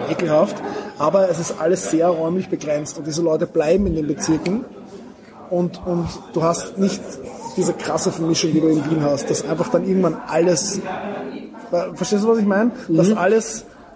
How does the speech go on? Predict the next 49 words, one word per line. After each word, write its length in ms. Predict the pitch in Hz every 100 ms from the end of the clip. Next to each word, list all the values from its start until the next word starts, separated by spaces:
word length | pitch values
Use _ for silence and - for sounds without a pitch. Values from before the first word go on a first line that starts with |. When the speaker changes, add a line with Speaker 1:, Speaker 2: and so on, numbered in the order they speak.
| -
Speaker 1:
so 140 | - 190
einen 220 | 196 196
hohen 180 | 175 214
Prozentsatz 580 | 196 196 180 196 190 185
an 100 | 185
Asozialität 720 | 170 185 165 170 156 170 190
hat, 260 | 170 170 -
dass 120 | -
du 80 | 190
einfach 400 | 160 170 - -
nirgends 560 | 180 196 208 185 160
mehr 100 | 185
hin 160 | 151 175
kannst, 300 | - 143 -
weil 80 | 170 165 -
immer 400 | 208 214 196 196
irgendwer 380 | 196 208 180 160
da 220 | 147 151
ist, 180 | 170 170
der 80 |
dich 160 | 156 123 123 196
ultra 360 | 190 190 147
abfuckt. 420 | 147 139 - 139 - - - - 180
Speaker 2:
Ja, 60 |
verstehe. 340 | 143 - - 160
Speaker 1:
Und 180 | 185 -
unter 180 | 220 226
dieser 240 | 196 190
Schwelle 340 | - 180 190 196
ist 220 | 180 -
Graz. 440 | 156 143 139 - - - - -
Du 100 | 170
hast 220 | 180 -
es 140 | 156
einfach 260 | 143 - -
nicht. 260 | 147 139 - - -
Das 140 | 147
gibt's 300 | - - -
halt 100 | 143
Speaker 2:
Okay. 280 | 165 202 190 143 - -
Speaker 1:
nicht. 160 | -
Also 140 | - 165
es 100 | -
gibt, 240 | 196 185 - - -
es 160 | - -
gibt 200 | 190 -
schon 300 | 185 180 196 - -
einen 440 | - 175 175 175 175
Bezirk, 400 | 165 - 196